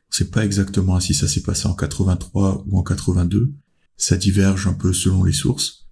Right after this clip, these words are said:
En tout cas, l'appel qu'il a reçu fait partie de cette série.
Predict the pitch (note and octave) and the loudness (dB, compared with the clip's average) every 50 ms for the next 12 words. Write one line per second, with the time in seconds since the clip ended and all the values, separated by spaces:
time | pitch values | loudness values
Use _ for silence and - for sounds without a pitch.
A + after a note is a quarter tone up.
0 | - - - - - D3 - B2 B2 B2 A#2+ - - - - - - G#2+ G#2 - | -4 -2 -2 0 -2 -2 0 2 2 2 0 -2 -6 -10 -12 -8 -4 -2 -2 0
1 | - A2+ G#2 - - G#2 G2 G2 G2 G2 G2 - - - - - - - F#2 - | 0 0 0 0 0 2 2 2 2 2 0 0 0 0 0 -2 -2 -2 -4 -2
2 | - - G2 G2 F#2 F2+ - F#2+ D2+ - - - F#2+ F#2 F#2+ G2 G#2+ G2+ - | -2 0 0 2 2 0 0 0 0 0 0 0 0 2 2 0 0 -2 -4